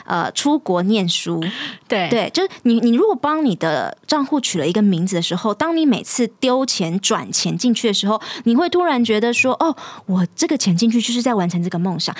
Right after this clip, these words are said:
Speaker 1: 你会觉得存钱这件事情突然是有目标的。如果今天它只是一个很冷冰冰的数字，你就，哦，无感。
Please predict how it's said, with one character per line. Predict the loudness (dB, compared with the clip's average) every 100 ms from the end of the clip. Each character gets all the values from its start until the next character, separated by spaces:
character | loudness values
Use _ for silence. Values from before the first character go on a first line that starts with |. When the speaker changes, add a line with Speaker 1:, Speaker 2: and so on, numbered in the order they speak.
| -2
Speaker 1:
你 | 0
会 | 2
觉 | 2 0
得 |
存 | 0 2 2
钱 | 2 0 0
这 | 0
件 | 0
事 |
情 | 0 0
突 | 0
然 | 0
是 | -2 -2 0
有 | 0
目 | 2 2 2
标 | 0 0 0
的。 | -2 -6 -6 -4
如 | 0
果 | 0
今 | 0
天 | 0
它 |
只 | 0 -2
是 | -4 -4
一 |
个 | 0 -2
很 | 0 0 2
冷 | 0 0
冰 | 0
冰 | 2 2
的 |
数 | 0 -2
字， | 0
你 | -2
就， | 0
哦， | -2 -4 -10 -2
无 | -2
感。 | 0 -2